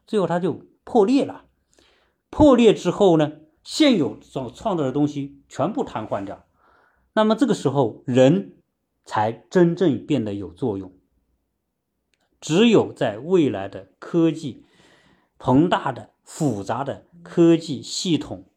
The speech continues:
崩溃的时候，人又重新会凸显它的价值，回到有，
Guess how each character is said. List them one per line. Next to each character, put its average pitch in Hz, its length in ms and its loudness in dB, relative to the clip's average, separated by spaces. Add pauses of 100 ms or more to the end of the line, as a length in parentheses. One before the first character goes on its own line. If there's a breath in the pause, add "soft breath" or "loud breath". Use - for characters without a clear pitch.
(1000)
崩 226 200 4
溃 226 160 6
的 110 120 -2
时 - 120 -10
候， 98 240 -10
人 123 480 2 (200)
又 214 240 2
重 123 360 -2
新 180 320 -6
会 160 200 -4
凸 - 260 -6
显 90 220 -12
它 98 120 -18
的 87 100 -18
价 90 200 -14
值， - 200 -20 (300)
回 113 240 -4
到 117 280 -2 (260)
有， 104 320 -2